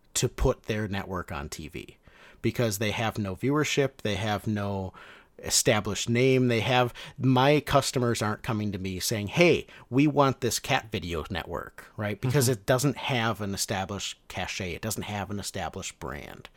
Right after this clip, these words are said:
Speaker 1: So the fact that on YouTube, you can go and build your brand and get access to their immense distribution network right off the bat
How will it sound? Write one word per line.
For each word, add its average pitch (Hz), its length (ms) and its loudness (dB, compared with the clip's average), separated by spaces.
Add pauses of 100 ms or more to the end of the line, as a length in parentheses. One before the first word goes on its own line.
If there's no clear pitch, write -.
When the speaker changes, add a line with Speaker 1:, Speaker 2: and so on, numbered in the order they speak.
(380)
Speaker 1:
So 123 480 2 (420)
the 131 100 -2
fact 165 440 4
that 135 300 2 (240)
on 135 280 4
YouTube, 113 600 -2 (320)
you 127 180 -2
can 135 220 2
go 117 240 2
and 110 260 -6
build 131 300 0
your 131 140 4
brand 101 580 -4
and 117 200 -4
get 117 240 -2
access 123 680 2
to 127 180 -2
their 117 480 2
immense 123 800 0 (220)
distribution 113 760 0
network 98 460 -8
right 104 200 -2
off 127 240 0
the 127 80 2
bat 110 480 0